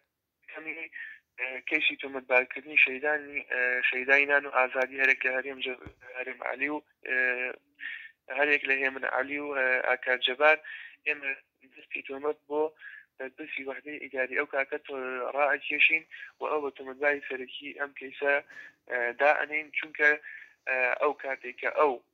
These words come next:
بەرپرسی وەحدەی ئیداری شار بووە، ئەو هێزە هێنراوەتە سەی سادق و تەقەی پێکراوە.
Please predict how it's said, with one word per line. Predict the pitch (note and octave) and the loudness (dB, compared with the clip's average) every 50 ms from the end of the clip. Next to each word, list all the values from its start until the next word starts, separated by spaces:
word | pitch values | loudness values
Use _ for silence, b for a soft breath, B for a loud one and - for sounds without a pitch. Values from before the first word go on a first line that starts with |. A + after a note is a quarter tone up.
| _ _ - | _ _ -10
بەرپرسی | C3 C3 - - D3+ D3+ - - C3 | -10 -10 -10 -10 -12 -10 -10 -8 -8
وەحدەی | C3+ B2+ B2+ C#3+ D3 C3 | -8 -8 -8 -8 -6 -6
ئیداری | B2+ B2 C3 B2+ B2+ B2 B2 - | -2 4 4 6 6 4 2 2
شار | D3 D3+ D#3 D3 C#3+ | 4 4 4 4 2
بووە، | D3 D3+ D#3 D#3+ E3 - | 0 2 2 2 2 2
ئەو | D#3 D3+ C#3 C3+ | 0 -2 0 0
هێزە | C3+ C3 C3 C#3+ C#3 C#3 | -4 -4 -4 -6 -8 -8
هێنراوەتە | C3+ C3 D3 D3+ D3 D3 - C#3+ C3+ - | -8 -4 0 0 0 0 -2 -8 -10 -10
سەی | - C3 C3 - | -10 -12 -10 -6
سادق | - B2+ B2+ C#3 D3 - - | -4 -4 -4 -4 -8 -8 -6
و | C#3 C3+ - - | -6 -4 -2 -4
تەقەی | C3 - C#3 C3+ - | -4 -2 -4 -6 -6
پێکراوە. | B2+ A#2+ - A#2 A2+ A2 G#2+ A2 | -8 -10 -6 -4 -4 -4 -4 -6